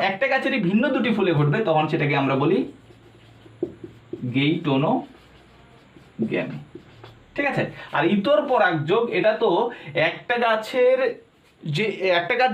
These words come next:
যে প্রজাতির আছে সেই প্রজাতির আরেকটা গাছ, অর্থাৎ এখানে একটা আম গাছ আর একটা আম গাছ অন্য কোথাও, সেই দুটো গাছের আলাদা আলাদা ফুলের মধ্যে যে পরাগ মিলন সেটাকে ইতর পরাগযোগ বলি বা এটাকে জেনোগেমি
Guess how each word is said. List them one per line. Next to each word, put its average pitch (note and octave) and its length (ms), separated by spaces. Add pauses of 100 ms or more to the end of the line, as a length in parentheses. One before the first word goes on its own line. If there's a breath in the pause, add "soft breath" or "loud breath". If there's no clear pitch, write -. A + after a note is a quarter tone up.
যে B3 60 (100)
প্রজাতির B3 420
আছে B3 140 (120)
সেই D4 200
প্রজাতির B3 360 (160)
আরেকটা A3+ 360
গাছ, B2 160 (140)
অর্থাৎ C3+ 220
এখানে G3+ 200
একটা A3 180
আম A#3 120
গাছ C4+ 180
আর A3+ 120
একটা G#3 200
আম C3 140
গাছ - 140 (360)
অন্য D#3+ 120 (120)
কোথাও, - 200 (300 loud breath)
সেই A#3+ 200
দুটো A#3+ 220
গাছের F#3+ 300
আলাদা G#3 240
আলাদা G3+ 240
ফুলের F3 240
মধ্যে E3 220
যে D#3+ 120
পরাগ D3 240
মিলন F3+ 220
সেটাকে D#3+ 280
ইতর E3+ 240
পরাগযোগ F#3+ 440
বলি A#3 140 (340 loud breath)
বা F3 60 (120)
এটাকে D3+ 280 (840)
জেনোগেমি D#3+ 500